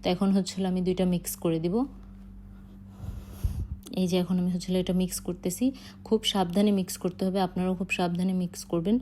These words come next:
না হলে হচ্ছে হলো মাংসগুলো দেখে যাবে ভেঙে যাচ্ছে বা খুলে খুলে আসতেছে। আমি খুব সাবধানে মিক্স করতেছিলাম যাতে কো-, মানে জিনিসটা ভেঙে না যায়, ভেঙে গেলে তো আর জিনিসটার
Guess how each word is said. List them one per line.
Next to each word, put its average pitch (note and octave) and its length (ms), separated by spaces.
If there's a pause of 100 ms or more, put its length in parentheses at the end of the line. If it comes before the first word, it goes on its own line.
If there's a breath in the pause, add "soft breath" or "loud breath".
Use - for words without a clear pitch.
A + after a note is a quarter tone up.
(300 loud breath)
না F#3 100
হলে F#3 200
হচ্ছে F#3 260
হলো F#3 100
মাংসগুলো F3+ 540
দেখে F3+ 200
যাবে F3 180
ভেঙে F3 320
যাচ্ছে F3+ 440
বা F3 260 (440 loud breath)
খুলে F#3 260
খুলে F3+ 220
আসতেছে। F3 440
আমি F3+ 220
খুব F#3 180
সাবধানে F#3 500
মিক্স F3+ 260
করতেছিলাম F#3+ 640 (340 loud breath)
যাতে E3+ 400
কো-, E3+ 220
মানে E3+ 400 (140)
জিনিসটা F3+ 360
ভেঙে F3+ 340
না E3 160
যায়, E3+ 160
ভেঙে F3+ 340
গেলে F3 360
তো F3+ 80
আর E3+ 240 (160)
জিনিসটার F3 520